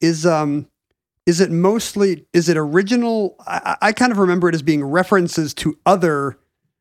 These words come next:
references and texts, and here, you know, here's an address to write away to, to get these, and here's a, here's a place that'll sell you this, and, uh, here's another book about this that's good.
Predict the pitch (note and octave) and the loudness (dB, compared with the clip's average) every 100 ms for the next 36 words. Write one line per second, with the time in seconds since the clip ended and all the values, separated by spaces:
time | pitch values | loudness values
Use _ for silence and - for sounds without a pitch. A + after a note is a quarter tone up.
0 | _ _ _ _ _ _ _ D#3+ F3 E3 | _ _ _ _ _ _ _ 0 0 2
1 | F3 D#3+ - D3 C#3+ C3 E3 D3+ D3+ - | 0 0 -2 -2 -4 -2 0 0 -4 -6
2 | C3+ C#3 D3 - C#3+ A#2+ C#3+ D3+ - - | -4 -2 -4 -4 -6 -6 -6 -8 -8 -12
3 | C#3+ E3 E3 D#3+ D3+ E3 D#3 D3+ D3 D3 | -4 0 0 0 -2 -2 0 0 -2 -4
4 | C#3+ D3 C#3 C3+ B2+ B2+ D3+ C#3+ C#3+ C#3 | -2 -4 -2 -6 -6 -4 -2 -2 -6 -6
5 | C3 C3 C3 D3 C#3+ A#2 _ _ - D3 | -6 -6 -4 -6 -8 -10 _ _ -6 -4
6 | D#3+ D#3 C#3+ G#2 C#3 C3+ D#3+ C#3 C#3 B2 | -4 -4 -4 -4 -6 -4 -2 -2 -4 -4
7 | C#3+ C#3+ C#3+ - - _ _ _ C3+ B2 | -4 -2 -4 -8 -14 _ _ _ -6 -6
8 | B2+ B2+ B2+ B2 A2+ - E3 D#3 D3 D3+ | -6 -4 -4 -4 -6 -2 -2 0 -2 -4
9 | C#3+ D3 D3 C3 C#3 A#2+ C#3 C#3+ - C3+ | -4 -4 -4 -2 -2 -2 -4 -4 -6 -8
10 | - C#3+ C3+ | -4 -4 -4